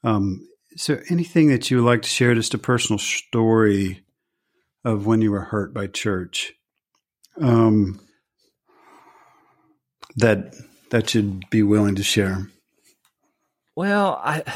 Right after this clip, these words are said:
Speaker 2: I think most of my wounds from my church years were self-inflicted. I really do, Carl.
Speaker 1: Mm.
Speaker 2: Um, I think the people that I got to serve, I pastored mostly very tiny churches. I
Speaker 1: Mm-hmm.
Speaker 2: mean, uh, one of the churches that I pastored for three years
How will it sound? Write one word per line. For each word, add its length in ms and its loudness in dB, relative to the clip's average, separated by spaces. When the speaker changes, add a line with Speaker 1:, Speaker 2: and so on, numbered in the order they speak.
Speaker 2:
I 80 -4
think 240 -2
most 380 2
of 100 2
my 300 2
wounds 420 0
from 180 -2
my 180 2
church 360 -2
years 260 0
were 120 -2
self-inflicted. 840 -2
I 60 0
really 320 -2
do, 180 -4
Carl. 400 -14
Speaker 1:
Mm. 560 0
Speaker 2:
Um, 320 0
I 120 0
think 300 -2
the 100 0
people 340 0
that 100 4
I 120 2
got 160 -2
to 60 -10
serve, 200 -2
I 140 0
pastored 500 0
mostly 460 0
very 540 2
tiny 500 -4
churches. 580 -8
I 40 2
Speaker 1:
Mm-hmm. 180 4
Speaker 2:
mean, 320 2
uh, 40 0
one 260 2
of 60 2
the 60 0
churches 380 0
that 100 2
I 120 2
pastored 760 -2
for 100 -4
three 360 0
years 640 0